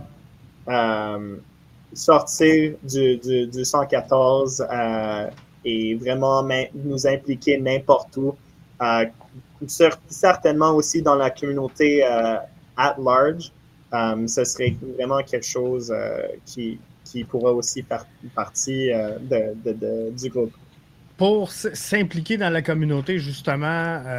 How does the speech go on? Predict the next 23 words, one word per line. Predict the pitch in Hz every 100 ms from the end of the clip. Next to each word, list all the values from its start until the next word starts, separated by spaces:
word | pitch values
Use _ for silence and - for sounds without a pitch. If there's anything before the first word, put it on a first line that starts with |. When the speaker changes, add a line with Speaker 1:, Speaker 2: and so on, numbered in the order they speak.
| 127
Speaker 2:
à | 131 127
être | 135
plus | - 151
large, | 139 147 147
être | 135
plus | - 139
grand, | 127 143
euh, | 135 160 156 139 131
on | 131 127
sait | - 175
que, | 160 143
que | 135 147
de | 131
l'implication | 139 139 - 165 131 170
communautaire, | 160 143 135 135 120 151 143
on |
sait | 127 165
que | 156
le |
seize | - 151
quarante-deux | - 143 139 139
est | 147 127
là. | 135 151